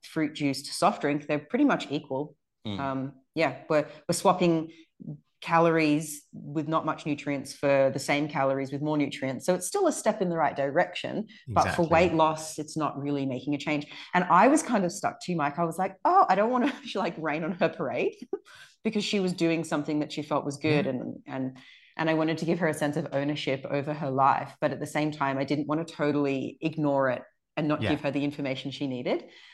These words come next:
Speaker 1: Um, so yeah, that's, that's a tricky one to navigate.
Speaker 2: Mm.
Speaker 1: But I think when you really care, you take the time to slow down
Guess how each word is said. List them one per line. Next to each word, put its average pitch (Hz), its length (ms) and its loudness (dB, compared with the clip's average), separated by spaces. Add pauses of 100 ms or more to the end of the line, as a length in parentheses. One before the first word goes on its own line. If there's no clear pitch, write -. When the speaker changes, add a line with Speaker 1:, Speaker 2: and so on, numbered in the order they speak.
(240)
Speaker 1:
Um, 160 560 0 (800)
so 160 380 2
yeah, 143 260 4
that's, 180 280 4
that's - 240 0
a 240 60 -2
tricky 151 260 -4
one 139 160 -4
to 143 100 -10
navigate. 127 360 -2
Speaker 2:
Mm. - 20 0
Speaker 1:
But 160 100 4
I 165 60 4
think 190 240 -2
when 220 140 4
you 170 180 2
really 147 320 2 (220)
care, 151 400 -4 (300)
you 147 80 0
take 151 300 -4
the 151 100 -6
time 139 300 -4
to 139 100 -10
slow 131 240 -2
down 139 180 -6